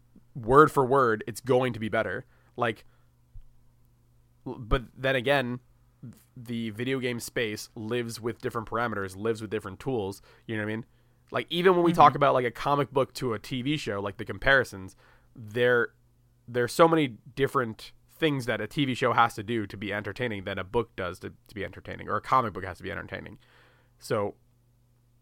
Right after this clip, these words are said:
Speaker 1: it feels unre-, it doesn't feel good to compare the two because they're living on completely different platforms. Even if, like, if we're just going by word for word, books are better. You know?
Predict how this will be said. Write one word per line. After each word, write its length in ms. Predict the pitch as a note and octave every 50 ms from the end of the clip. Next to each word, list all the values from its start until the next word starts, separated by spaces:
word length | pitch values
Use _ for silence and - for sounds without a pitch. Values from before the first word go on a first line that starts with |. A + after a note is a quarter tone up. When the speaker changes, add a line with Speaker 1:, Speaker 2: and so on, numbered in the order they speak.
| _ -
Speaker 1:
it 140 | C3 A#2 -
feels 380 | - - C#3 C#3+ C#3+ C3+ A#2 - _ -
unre-, 400 | C3+ C3 C3+ C3 A#2+ A2 A2+ A#2 -
it 100 | - -
doesn't 240 | A#2 C#3+ C#3+ D3+ C#3+
feel 160 | - C#3+ C3 A#2
good 380 | G2 - B2 A#2 G2 F#2 G#2+ _ _ _ _ _ _ - -
to 120 | - - A#2
compare 340 | - A#2 A2 B2+ B2 A#2+
the 80 | A2 G#2
two 200 | - - B2 A2+
because 400 | G#2+ G#2 - A2+ G#2+ G2+ G2+ - _ -
they're 280 | B2 A2+ G#2 G#2 G2+ G#2
living 280 | A2 A#2+ A#2 A#2 A2+
on 120 | G#2+ G#2 G2+
completely 360 | G#2 G2 - - A2 G#2 G#2+
different 240 | F#2+ G#2 G#2+ G2 -
platforms. 480 | - G#2+ G2+ G2+ - F#2+ F#2 F#2 - -
Even 240 | - C#3 C#3+ C#3 B2+
if, 160 | B2 - - _ _ _ _ _ _ _ _ -
like, 160 | B2 A2+ - -
if 120 | - B2 -
we're 100 | C3 B2
just 120 | A2+ -
going 180 | - C3 B2 A#2
by 120 | A2+ A2
word 300 | A2 G2+ A2+ A#2+ B2 A#2
for 120 | - - A2+
word, 340 | A2 A#2 A#2+ A2+ G#2+ F#2+ F#2
books 180 | A2 G2+ - -
are 100 | G2 F2+
better. 340 | F#2 F#2+ F2+ E2 - A#2 _ _ _ _ _ _ _ _ _ _ _ - _ _ _ _ _ _ _ - -
You 100 | A2 F#2+
know? 160 | F2 G2 G#2+